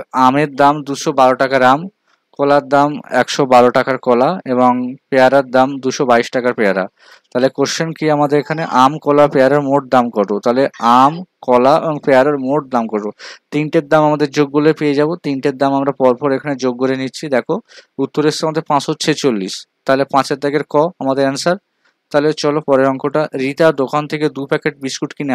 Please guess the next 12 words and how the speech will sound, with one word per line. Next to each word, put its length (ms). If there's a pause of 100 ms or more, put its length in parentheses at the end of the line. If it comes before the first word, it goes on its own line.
আনলো। 220 (640)
রিতা 340
বলে 200
একটা 220
মেয়ে 200 (120)
যে 100
দোকান 320
থেকে 180
দুটো 280
প্যাকেট 360
বিস্কুট 360
কিনেছে। 360